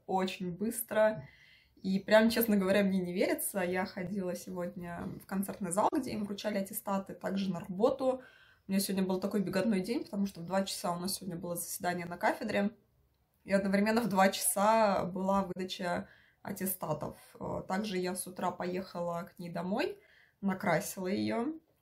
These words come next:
Потом пришла другая девушка, делала ей также ещё причёску. И потом я галопом по Европам,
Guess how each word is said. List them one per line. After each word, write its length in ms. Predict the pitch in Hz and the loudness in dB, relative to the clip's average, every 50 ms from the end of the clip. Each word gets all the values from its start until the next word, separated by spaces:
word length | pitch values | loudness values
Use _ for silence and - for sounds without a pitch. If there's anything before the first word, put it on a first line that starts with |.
| - - 202 | -20 -16 -14
Потом 180 | 202 190 190 185 | -10 -8 -8 -8
пришла 280 | 190 - - - 180 | -8 -10 -8 -8 -8
другая 260 | 180 180 - 180 175 175 | -8 -6 -6 -6 -4 -2
девушка, 320 | 214 330 359 - - 202 | -2 -2 -2 -4 -4 -4
делала 240 | 190 185 180 175 175 | -4 -2 -2 -4 -4
ей 80 | 175 | -6
также 280 | - - 202 190 202 165 | -8 -8 -8 -8 -6 -8
ещё 440 | 165 165 - - 175 170 170 185 - _ | -8 -10 -10 -10 -10 -8 -8 -10 -12 _
причёску. 680 | - 202 190 - - 170 180 - - - - 370 - - _ _ _ _ _ _ _ _ _ _ _ _ _ _ _ | -14 -14 -12 -10 -10 -8 -8 -8 -8 -6 -8 -8 -8 -12 _ _ _ _ _ _ _ _ _ _ _ _ _ _ _
И 100 | - 202 | -10 -4
потом 280 | 190 196 196 196 240 247 | -2 -2 0 0 0 4
я 120 | 220 202 | 4 6
галопом 420 | 190 190 196 202 202 202 226 220 208 | 8 8 8 6 6 4 0 -2 0
по 60 | 196 | 0
Европам, 600 | 190 185 190 196 233 294 - - 196 214 202 202 | 0 0 4 6 6 6 6 6 4 4 2 0